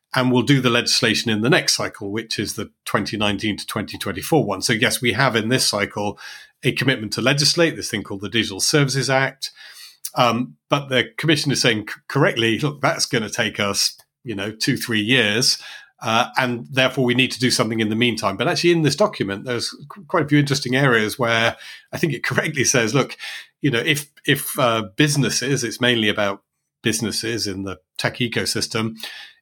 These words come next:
uh, if they wanna get ready for the Digital <laughs> Services Act, one of the ways they can do that is by taking a, a bunch of measures now under this voluntary self-regulatory code of practice, 'cause technically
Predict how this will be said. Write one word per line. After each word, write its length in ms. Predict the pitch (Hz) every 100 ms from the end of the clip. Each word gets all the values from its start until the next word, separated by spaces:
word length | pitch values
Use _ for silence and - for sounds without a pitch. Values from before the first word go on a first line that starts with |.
| _
uh, 120 | 123 -
if 160 | 147
they 140 | 151 147
wanna 240 | 139 127
get 200 | 127 120
ready 320 | 131 165 143
for 140 | 104 117
the 120 | 113
Digital 280 | 110 104 110
<laughs> 0 |
Services 460 | - 160 143 117
Act, 340 | 107 107 - - - - - -
one 180 | 127
of 80 | 135
the 60 | 120
ways 260 | 127 117
they 80 | 113
can 160 | 113 113
do 220 | 139 131
that 340 | 107 104 110
is 100 | 113
by 160 | - 107
taking 580 | - 120 113 110 113 117
a, 140 | 123 101 101 -
a 80 | 151
bunch 320 | 147 113 110
of 80 | 110
measures 380 | 113 110 104 123
now 400 | 127 113 101 -
under 280 | 123 117 113
this 400 | 110 107 - - 123 101
voluntary 800 | - 120 131 143 143 151 185 - - - - _ _
self-regulatory 920 | - - 117 117 123 107 110 110 113
code 180 | - 113
of 60 | 110
practice, 340 | 127 139 175
'cause 160 | - -
technically 760 | - 131 110 120 131 143 135